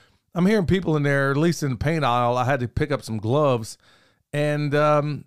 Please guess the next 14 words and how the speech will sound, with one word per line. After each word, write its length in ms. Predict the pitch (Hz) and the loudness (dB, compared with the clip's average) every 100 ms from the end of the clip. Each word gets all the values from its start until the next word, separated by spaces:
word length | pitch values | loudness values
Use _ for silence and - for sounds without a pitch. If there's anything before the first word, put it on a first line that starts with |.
| _ - | _ -4
you 100 | 202 | 0
know, 80 | |
you 180 | 180 214 | 2 4
hear, 180 | 185 143 117 - | 4 2 -2 0
overhear 360 | 143 127 117 | 2 2 0
conversations. 840 | 110 120 104 107 113 107 120 117 - _ _ _ | 0 -2 -2 -4 -2 -2 -4 -6 -8 _ _ _
Look, 240 | 285 247 - | -2 -2 0
I'll 160 | 214 247 | -2 0
just 340 | 254 - _ | -2 -4 _
cut 260 | - 226 220 | -2 -2 0
right 220 | 214 - | 0 0
to 120 | 214 | 0
the 100 | 170 | 0
chase. 500 | - 202 233 104 - | 0 2 2 0 -8